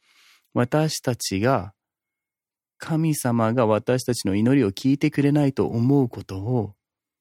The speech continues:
侮辱と思われます。もちろん神はすべての私たちの祈りを聞いてくれます。私たち親が子供の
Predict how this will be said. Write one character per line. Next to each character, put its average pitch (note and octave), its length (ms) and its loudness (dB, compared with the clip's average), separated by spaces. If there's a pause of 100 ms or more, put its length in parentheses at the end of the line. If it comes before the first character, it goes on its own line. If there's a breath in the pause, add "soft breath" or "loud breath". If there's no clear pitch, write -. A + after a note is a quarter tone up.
(400)
侮 A#2 200 0
辱 A2+ 300 -2
と A#2+ 180 2
思 F#2+ 340 -2
わ F#2+ 100 0
れ F#2+ 120 -4
ま G2 220 -2
す。 - 320 -10 (1200)
も B2+ 200 4
ち - 160 -2
ろ E3+ 120 4
ん A2 140 0
神 C3+ 380 2
は G#2 240 -2
す - 320 -2
べ E3+ 180 2
て D#3 200 0
の B2 160 0 (140)
私 A#2+ 380 0
た A#2+ 140 -4
ち - 140 -8
の G#2 80 -2
祈 A2+ 260 2
り G#2+ 60 2
を G2+ 100 0
聞 G2+ 240 -6
い A#2 60 -4
て G#2+ 120 -2
く - 160 -4
れ G#2+ 180 0
ま C3 200 2
す。 - 120 -8 (580 loud breath)
私 A#2 360 2
た A2+ 140 0
ち - 460 -2
親 C3 400 2
が C#3+ 220 0 (600)
子 B2 180 0
供 A#2 380 4
の G3 240 2